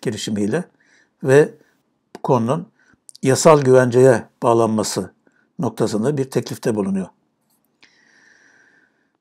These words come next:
Diğer konularda da, benzer konularda da, ilgili konularda da başka örnekler var.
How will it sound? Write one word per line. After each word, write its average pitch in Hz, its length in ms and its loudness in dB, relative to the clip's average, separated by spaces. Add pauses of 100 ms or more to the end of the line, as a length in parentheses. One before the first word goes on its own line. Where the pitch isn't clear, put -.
(400)
Diğer 185 500 8 (640)
konularda 175 540 6
da, 135 160 6
benzer 147 360 4
konularda 147 500 2
da, 123 100 2
ilgili 135 320 -4
konularda 135 560 0
da 110 100 0
başka 110 260 -2
örnekler 113 420 -4
var. 160 440 -4